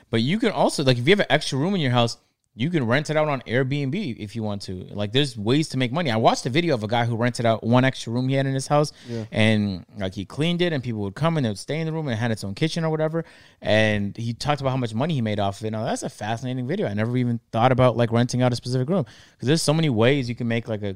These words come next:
Speaker 1: quick dollar. Like, why don't you just explore some of them? That's cool. I mean, sometimes, like, there's some pretty insidious ways to make money off people, but charging rent isn't one of them. Like, you have to agree to a price.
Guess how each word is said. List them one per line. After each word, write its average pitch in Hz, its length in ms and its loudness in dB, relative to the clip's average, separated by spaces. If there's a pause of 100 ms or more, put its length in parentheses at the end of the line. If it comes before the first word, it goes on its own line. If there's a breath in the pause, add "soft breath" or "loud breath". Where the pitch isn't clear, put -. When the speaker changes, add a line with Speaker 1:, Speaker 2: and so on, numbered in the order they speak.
(120)
Speaker 1:
quick 113 320 -4
dollar. 104 540 -2 (380)
Like, 95 200 -8
why 107 160 -2
don't 165 140 -4
you 185 60 -4
just 180 120 -6
explore - 340 -8
some 98 200 -8
of 92 60 -6
them? 90 160 -10 (180)
That's 160 100 -18
cool. 165 340 -10 (640)
I 175 40 -4
mean, 185 160 2
sometimes, 214 460 0
like, 139 180 0
there's 139 160 2
some 120 160 -4
pretty 135 220 -2
insidious 107 420 -4
ways 107 240 -4
to 101 60 -8
make 95 180 -6
money 98 180 -6
off 92 160 -10
people, 98 360 -14 (400)
but 98 320 -2 (760)
charging 113 440 2
rent 107 240 2
isn't 101 220 -4
one 101 140 -2
of 95 60 0
them. 90 240 -6 (100)
Like, 98 120 -8
you 127 80 0
have 127 100 2
to 107 100 -8
agree 101 320 -4
to 104 120 -8
a 95 40 -6
price. 90 480 -6